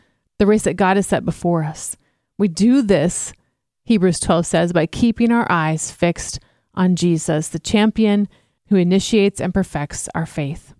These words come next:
Eyes fixed on him, the one who loves us best. It's how we're to walk in him. Colossians chapter two speaks to that.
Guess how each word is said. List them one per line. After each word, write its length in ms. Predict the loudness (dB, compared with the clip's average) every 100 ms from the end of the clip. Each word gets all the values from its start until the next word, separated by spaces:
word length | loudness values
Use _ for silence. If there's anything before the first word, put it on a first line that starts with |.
| _ _ -2
Eyes 460 | 2 4 2 0
fixed 500 | -2 0 0 0 -8 -6
on 300 | -4 -2 -4
him, 460 | -2 -2 -2 -6 -14 _ _ _ _ -2
the 80 |
one 180 | 2 2
who 120 | 2 2
loves 320 | 2 2 0
us 260 | -2 -2 -8
best. 760 | -8 -2 -2 -2 -6 -8 -12 -18 _ _ _ _ _ _ _ _
It's 160 | -8 -4
how 160 | 0
we're 140 | 2 4
to 80 | 4
walk 320 | 2 0 0
in 100 | -2
him. 240 | -2 -4
Colossians 500 | -2 0 0 0 -2
chapter 300 | -2 -4 -4
two 240 | -2 0 0
speaks 380 | 0 -4 -4
to 120 | -4 -2
that. 220 | -4 -6